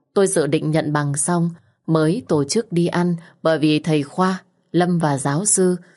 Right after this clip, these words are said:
sau buổi bảo vệ khóa luận phải đi công tác trong miền Nam ba ngày.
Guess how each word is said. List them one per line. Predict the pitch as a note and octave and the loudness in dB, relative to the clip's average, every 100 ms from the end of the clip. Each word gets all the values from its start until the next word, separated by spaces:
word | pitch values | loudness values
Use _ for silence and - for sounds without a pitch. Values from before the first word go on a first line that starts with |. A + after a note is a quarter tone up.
| - | -8
sau | - A3+ | -2 -2
buổi | F#3+ E3+ C#3+ | 2 0 2
bảo | D#3 C#3+ | 0 0
vệ | C3 D3+ | 0 -2
khóa | - D#3+ | -2 -4
luận | A3 G3 D3 - _ - | 0 -2 -2 -8 _ -6
phải | F3 C#3 | -4 0
đi | D3+ | 0
công | D#3 E3+ D#3+ | 0 -2 0
tác | A3 B3+ | -2 -4
trong | - F#3+ | -4 -2
miền | D#3 C#3+ C#3 | 0 0 0
Nam | D#3+ D#3+ | 0 0
ba | F3+ | 0
ngày. | F3 D3+ C3+ C3 | 0 0 -2 -6